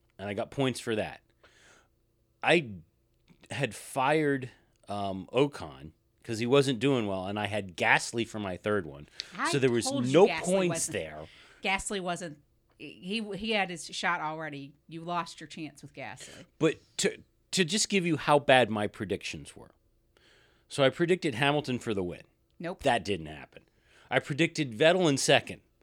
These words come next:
Speaker 2: That
Speaker 1: That
Speaker 2: didn't
Speaker 1: didn't happen. I predicted Bottas in third. I got a nearly for that one. I predicted Hamilton for pole. That didn't happen. I predicted Hamilton for fastest lap. Hey, that didn't happen either. I even predicted that there would be no safety cars.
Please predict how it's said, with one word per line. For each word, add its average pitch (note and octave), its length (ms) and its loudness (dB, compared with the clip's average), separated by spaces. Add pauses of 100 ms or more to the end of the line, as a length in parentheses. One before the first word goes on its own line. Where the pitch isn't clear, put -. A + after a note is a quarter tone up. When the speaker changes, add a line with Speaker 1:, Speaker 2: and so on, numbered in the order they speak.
(140)
Speaker 2:
That F#3+ 240 0
Speaker 1:
That - 260 12
Speaker 2:
didn't G2 200 0
Speaker 1:
didn't - 100 -12
happen. - 340 -14 (560)
I C#3 80 0
predicted E3+ 440 -2
Bottas E3+ 300 8
in D3 80 -2
third. C#3+ 240 4
I A#2 60 6
got G#2+ 160 0
a G#2+ 40 -2
nearly C3 360 4
for G2 200 -8
that F#2+ 280 -2
one. - 160 -20 (840)
I G#2 60 -6
predicted B2 460 -2
Hamilton A2+ 400 -2
for B2+ 140 -6
pole. E3+ 380 2 (260)
That G2 240 -4
didn't E2 220 -10
happen. D#2 340 -16 (140)
I A2 80 -10
predicted G#3+ 360 -4
Hamilton C4 380 0
for C#4+ 140 -6
fastest C#4+ 400 -2
lap. E4 340 -4
Hey, A#3 160 0
that F#3+ 220 -2
didn't F#3+ 180 -4
happen G3 260 -2
either. F#3+ 280 0 (420)
I - 80 0
even D4 220 2
predicted A#3 420 -4
that G3 180 0
there G3+ 120 4
would G3+ 100 2
be F#3+ 100 -2
no G#3+ 220 6
safety A3+ 400 2
cars. C3 500 0